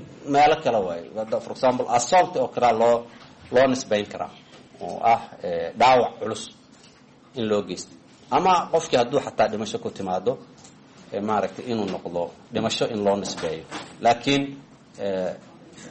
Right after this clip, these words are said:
elementiska uu crime-ka noocaasi uu ku istaago qaanuun ahaan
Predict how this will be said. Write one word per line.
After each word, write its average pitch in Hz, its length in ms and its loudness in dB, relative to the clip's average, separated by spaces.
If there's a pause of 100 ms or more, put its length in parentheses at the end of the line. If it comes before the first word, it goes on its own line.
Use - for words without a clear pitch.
(580)
elementiska 156 680 2
uu - 160 -10
crime-ka - 440 2
noocaasi 135 500 0
uu 117 60 -8
ku - 120 -8
istaago 104 500 0
qaanuun 110 400 2
ahaan 123 280 0